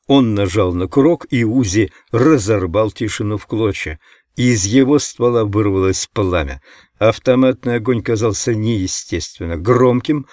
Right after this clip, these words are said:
в монастырской тишине пустого лагеря. Птицы, захлопав крыльями, ринулись в более спокойную часть леса. Ричард вздрогнул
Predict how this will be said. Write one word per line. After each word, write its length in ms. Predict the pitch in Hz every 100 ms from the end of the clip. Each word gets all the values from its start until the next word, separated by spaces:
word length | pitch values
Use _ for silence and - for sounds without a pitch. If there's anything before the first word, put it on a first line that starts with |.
| - _
в 60 | 95
монастырской 920 | 101 110 104 - - 113 92 - 101
тишине 460 | 107 98 104 95
пустого 480 | 85 - - - 85
лагеря. 460 | 87 85 78 76 71 - _ _
Птицы, 480 | - 165 160 - 98
захлопав 560 | 90 - 101 80 87
крыльями, 480 | - 104 101 87 87
ринулись 600 | 90 127 143 139 123 - - - _
в 200 | 123 127
более 380 | 165 180 165 151
спокойную 720 | - 156 - 95 85 87 95
часть 360 | - 104 -
леса. 400 | 107 113 117 139 - _ _ -
Ричард 680 | 107 120 - 117 98 - -
вздрогнул 960 | 107 95 82 82 87 139 113 117 117